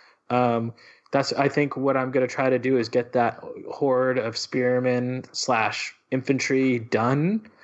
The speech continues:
And then it's like trying to kinda just look in the horizon to, you know, i-, is the first tournament back gonna be T N T? Is it gonna be Living Legends in September? You know, trying to look to the fall to see, hopefully we'll, we'll,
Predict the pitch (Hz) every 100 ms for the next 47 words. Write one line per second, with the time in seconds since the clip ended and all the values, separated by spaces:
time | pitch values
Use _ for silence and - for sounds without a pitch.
0 | - - - - 127 127 127 160 180 -
1 | 156 156 - 151 151 151 - 156 156 151
2 | - 127 - 151 151 135 147 135 131 151
3 | 151 143 117 123 120 117 110 113 113 113
4 | 123 - _ - - - 90 87 127 123
5 | - 135 - 139 131 127 123 120 120 -
6 | 110 107 107 107 104 107 101 101 - _
7 | - 127 110 107 208 196 185 185 185 -
8 | 113 113 110 117 113 110 110 107 104 107
9 | 107 101 - _ 120 120 117 127 151 160
10 | 147 127 104 104 - 165 170 170 165 165
11 | - 139 127 120 170 160 131 135 - 139
12 | 127 - 127 127 127 117 131 120 120 -
13 | 123 117 117 - 123 120 110